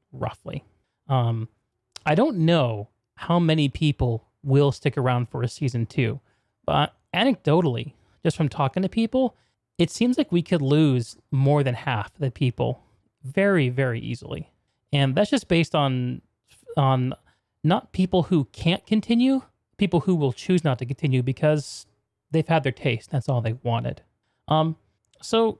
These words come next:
can the beer league continue for a season two, and does it need to? Um, I know, Neon, as someone who's been playing with or without it, I, uh, you, you probably, you,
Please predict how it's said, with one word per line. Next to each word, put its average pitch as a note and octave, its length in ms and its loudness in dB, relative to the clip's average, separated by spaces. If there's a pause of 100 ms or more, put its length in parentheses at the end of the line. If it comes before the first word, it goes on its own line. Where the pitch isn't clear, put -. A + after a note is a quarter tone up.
(140)
can A#3+ 300 0
the C4+ 80 2
beer G3 200 2
league G3+ 200 -2
continue F3+ 340 2
for E3+ 160 0
a D#3+ 60 2
season E3 360 -2
two, F#3+ 480 0
and F#3 220 0
does F3+ 140 0
it F#3+ 100 0
need G3 300 0
to? G#2+ 360 -6 (280)
Um, C3 360 2 (460)
I F3 80 2
know, G#3 240 2
Neon, D3+ 640 0 (260)
as D3 140 0
someone F3+ 200 2
who's D#3 160 2
been C3 420 0
playing C3+ 380 0
with C3 140 0
or C3+ 60 2
without C#3+ 360 2
it, A#2+ 220 -4 (460)
I, C#3 140 0
uh, - 220 -10 (160)
you, D#3 160 0
you D#3+ 140 2
probably, C3+ 880 -2
you, D3+ 120 4